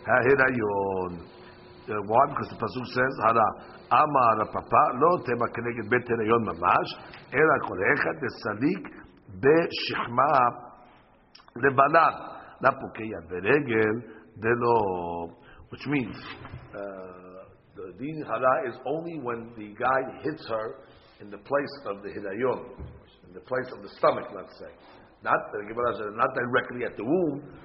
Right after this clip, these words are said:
but any area, in that area where he'll hit, and the heat of that makah will cause the, uh,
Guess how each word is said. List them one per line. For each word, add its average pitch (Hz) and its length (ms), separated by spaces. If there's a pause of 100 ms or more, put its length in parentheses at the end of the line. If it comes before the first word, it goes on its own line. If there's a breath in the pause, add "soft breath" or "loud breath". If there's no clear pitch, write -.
(140 loud breath)
but 113 140
any 165 320
area, 143 760
in 107 60
that 131 320
area 135 320
where 113 160
he'll 101 160
hit, 143 240
and 110 100
the 101 140
heat 160 320
of 110 80
that 123 240
makah 131 400
will 101 160
cause 127 320
the, 123 240 (580 loud breath)
uh, 101 380